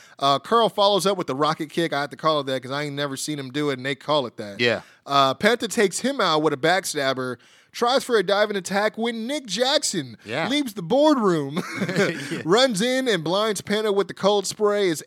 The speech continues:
Speaker 1: Anderson hits the diving neck breaker, not a super cutter.
Speaker 2: No.
Speaker 1: Don Callis.
Speaker 2: I don't know why he called it that,
Speaker 1: For
Speaker 2: yeah.
Speaker 1: the win.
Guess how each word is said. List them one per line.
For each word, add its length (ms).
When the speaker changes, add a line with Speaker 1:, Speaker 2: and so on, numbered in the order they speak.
Speaker 1:
Anderson 420
hits 280
the 100
diving 460
neck 180
breaker, 400
not 380
a 100
super 400
cutter. 480
Speaker 2:
No. 340
Speaker 1:
Don 240
Callis. 320
Speaker 2:
I 60
don't 100
know 120
why 240
he 80
called 280
it 120
that, 140
Speaker 1:
For 160
Speaker 2:
yeah. 40
Speaker 1:
the 100
win. 420